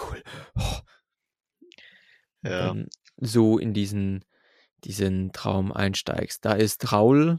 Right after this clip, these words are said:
Speaker 1: so ist so ein Fall. Er ist, äh, vierzehn.
Speaker 2: Ja.
Speaker 1: Und er ist in der vierundzwanzigsten Folge,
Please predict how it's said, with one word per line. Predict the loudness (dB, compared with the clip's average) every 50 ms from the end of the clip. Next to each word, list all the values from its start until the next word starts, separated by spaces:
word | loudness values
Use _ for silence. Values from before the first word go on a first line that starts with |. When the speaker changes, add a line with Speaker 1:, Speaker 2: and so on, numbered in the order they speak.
| -4 _
Speaker 1:
so | -4 0 2 2 2 2
ist | 0 0 -2 0 2
so | 2 2
ein | 2 2
Fall. | 2 2 2 4 4 4 2 -2 -6 _ _ _ _ _ _ _ _ _
Er | -8 -6 -4
ist, | -4 -4 -6 -2 0
äh, | 2 2 2 2
vierzehn. | 2 2 2 2 2 0 0 0 0 0 -4 -8 _ _ _ _ _ _ _ _
Speaker 2:
Ja. | -8 -6 -4 -4 -4 -6 -8 _ -20 -20 -20 -20 _ _ _ _ _ _ _ -4
Speaker 1:
Und | 0 2 2 2 2 2
er | 2 2
ist | 2 2 0
in | 0 2
der | 2 0 0
vierundzwanzigsten | 2 2 2 4 4 2 2 0 0 -2 -6 -4 2
Folge, | 4 6 6 6 6 4 2 0